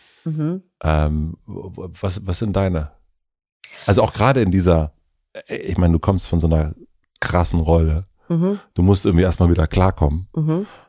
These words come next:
Speaker 2: Dann hast du zwei Wochen frei, dann bist du auch noch krank.
Speaker 1: Mhm.
Speaker 2: Ähm, das ist ja auch wir-, also es ist, <laughs> it's a lot.
Speaker 1: Mhm.
Speaker 2: Und, äh, die Tochter will natürlich.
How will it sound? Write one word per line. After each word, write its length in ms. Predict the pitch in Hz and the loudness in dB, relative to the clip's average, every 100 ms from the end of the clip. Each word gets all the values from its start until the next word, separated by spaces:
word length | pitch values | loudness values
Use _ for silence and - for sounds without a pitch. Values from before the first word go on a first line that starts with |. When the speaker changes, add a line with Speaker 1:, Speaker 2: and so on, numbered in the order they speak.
| _ | _
Speaker 2:
Dann 140 | - 85 | 2 2
hast 180 | 95 | 2
du 40 | 90 | -2
zwei 240 | - 90 | 0 0
Wochen 220 | 82 80 | 2 -2
frei, 380 | - 90 85 90 | -2 0 2 2
dann 140 | 87 85 | 2 2
bist 120 | 80 | 2
du 40 | 85 | 0
auch 60 | |
noch 160 | 78 80 | 0 -2
krank. 520 | - 85 78 90 - - - | -4 -4 -4 -8 -12 -18 -2
Speaker 1:
Mhm. 60 | 80 | 2
Speaker 2:
Ähm, 600 | 78 76 76 76 76 76 - _ _ _ _ _ _ _ _ _ _ _ _ | 4 4 2 0 -4 -6 -14 _ _ _ _ _ _ _ _ _ _ _ _
das 160 | 80 - | -4 -2
ist 140 | - | 0
ja 100 | 101 | 2
auch 160 | 78 73 | 2 2
wir-, 120 | 98 - | 0 0
also 160 | 73 | -2
es 220 | 73 - | -2 -2
ist, 40 | - - - - - - - - - | 2 0 0 -6 -4 -4 -6 -8 -10
<laughs> 800 | - - - - - - - - | -14 -18 -18 -18 -18 -20 -18 -14
it's 160 | - | -8
a 40 | 82 | -4
lot. 400 | 82 71 - - - | -2 -2 -8 -10 -4
Speaker 1:
Mhm. 380 | 160 165 190 - _ | -2 0 -4 -6 _
Speaker 2:
Und, 300 | 90 82 - | 0 0 -2
äh, 100 | 82 | -2
die 140 | 73 80 | 0 0
Tochter 300 | 90 85 82 | 0 2 4
will 100 | 117 | 4
natürlich. 600 | 90 71 78 73 - | 4 0 -2 -4 -8